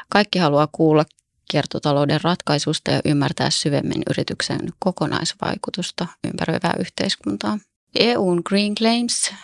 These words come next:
luo tervetulleet raamit vihreiden väittämien tekemiselle. Jatkossa nämä raamit auttaa yrityksiä olemaan tarkempia, kun he kertovat kiertotalousratkaisujen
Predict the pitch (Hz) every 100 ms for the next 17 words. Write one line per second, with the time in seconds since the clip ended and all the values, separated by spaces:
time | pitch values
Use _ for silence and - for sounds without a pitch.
0 | - - - 170 160 160 185 180 - 151
1 | 139 - 160 180 202 220 240 240 - 180
2 | 170 160 160 160 160 - - 165 165 165
3 | 185 202 220 226 247 _ _ - - -
4 | - - 175 180 - 160 156 156 - -
5 | _ - 160 160 156 165 - 196 202 _
6 | 135 131 - 123 - - - - - -
7 | 175 170 - 165 - 175 175 - - 175
8 | 170 160 147 165 160 - - 147 - -
9 | 151 165 160 160 - 165 - - - 175
10 | - 170